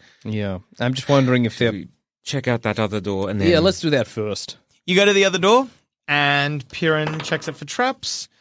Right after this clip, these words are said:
Speaker 3: Piran says, "Hmm. Well, um, I've got good news and bad news. Which would you prefer first?"
Speaker 2: Eh, give me the bad.
Speaker 3: The bad news is, I, uh, this is Ludmila's handiwork.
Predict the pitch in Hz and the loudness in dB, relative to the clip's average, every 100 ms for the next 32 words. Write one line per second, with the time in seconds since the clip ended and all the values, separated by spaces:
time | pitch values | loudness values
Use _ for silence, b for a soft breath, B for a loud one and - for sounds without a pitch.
0 | _ - 180 165 175 160 - _ - 220 | _ 0 0 2 2 2 0 _ -6 -4
1 | - _ _ _ b b 165 151 170 190 | -4 _ _ _ b b 0 2 2 -2
2 | b b _ _ 135 131 131 131 131 131 | b b _ _ -2 0 0 0 -2 -6
3 | 135 - - 143 190 170 202 196 208 175 | -8 -10 -8 -4 -4 -2 -2 0 0 0
4 | 156 139 127 123 185 196 160 147 160 151 | 0 0 0 0 -4 -6 -8 -8 -8 -8
5 | 143 139 - 143 120 131 127 123 - 220 | -10 -14 -6 -4 -2 -2 -2 -6 -6 -4
6 | 185 101 95 90 - 64 - - B B | -2 -2 -4 -6 -10 -12 -12 -14 B B
7 | B B - 156 262 202 143 120 113 135 | B B -4 0 2 0 -2 -2 -2 -4
8 | 226 220 - - _ - 143 143 147 147 | -6 -8 -10 -14 _ -8 -4 0 2 2
9 | 143 151 151 151 151 151 151 - 143 135 | 0 -2 -4 -2 -2 -2 -4 -4 0 2
10 | 131 139 _ 143 185 - 196 147 170 170 | 0 -6 _ 0 2 2 0 0 0 0
11 | 151 165 127 117 127 113 101 - - - | 0 -2 -2 -4 -4 -4 -6 -10 -12 -16